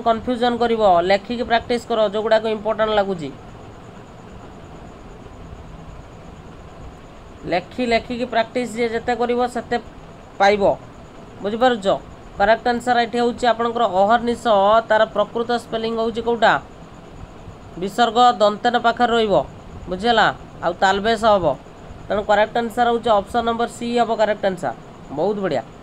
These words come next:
ନେକ୍ସଟ କ୍ୱେଶ୍ଚନ, କୁତ୍ସିତ ଆଚାର ଯାହାର, ତାକୁ କ'ଣ କହିବା? କଦାକାର, କଦାଚାର, ସଦାଚାର, କଦାଚାର। ଆଉ ଗୋଟେ ଅଛି କୁଆଚାର,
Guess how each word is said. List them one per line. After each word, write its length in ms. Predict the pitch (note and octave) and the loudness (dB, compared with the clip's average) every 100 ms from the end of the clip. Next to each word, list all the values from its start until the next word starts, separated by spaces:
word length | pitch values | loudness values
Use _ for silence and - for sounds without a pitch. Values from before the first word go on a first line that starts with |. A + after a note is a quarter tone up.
| - - F3 | -20 -6 -4
ନେକ୍ସଟ 200 | F3+ G#3+ | -4 -6
କ୍ୱେଶ୍ଚନ, 240 | G3 - D3+ - | -8 -8 -10 -8
କୁତ୍ସିତ 480 | G#3 G3+ - B3+ B3+ C4 A3+ | -10 -10 -8 -8 0 2 2
ଆଚାର 360 | G#3 - A3 F#3 C3 - - - - D3 F3 | 0 2 4 4 0 -6 -20 -20 -16 -2 2
ଯାହାର, 320 | G3 A3 G#3 E3 - | 2 4 4 2 0
ତାକୁ 180 | F#3+ A3 A3 | -2 -2 0
କ'ଣ 100 | A#3 A3 | 2 2
କହିବା? 220 | G#3 D#3 - - - - - - - - - - - E3 | 2 2 0 -12 -20 -20 -20 -20 -20 -20 -20 -20 -6 0
କଦାକାର, 460 | F3 A3 A3 A3+ A#3 - | 2 4 4 4 4 2
କଦାଚାର, 520 | F#3+ F3 G#3+ G#3+ A3+ A#3 B3 - - - - | 0 2 2 4 4 4 0 -6 -20 -20 -6
ସଦାଚାର, 500 | F#3 G3+ A3 A3 A3 A3+ A3 | 0 2 4 4 4 2 2
କଦାଚାର। 480 | F#3+ G3+ G3+ F3 B2+ - - - - - - - - - - D3+ | 2 2 4 4 4 0 -14 -18 -20 -20 -20 -20 -20 -16 -6 0
ଆଉ 80 | G#3 | 2
ଗୋଟେ 80 | A#3 | 2
ଅଛି 120 | A3+ B3 | -2 -6
କୁଆଚାର, 480 | G3 G#3+ G#3 G3+ D3 | 0 4 4 4 2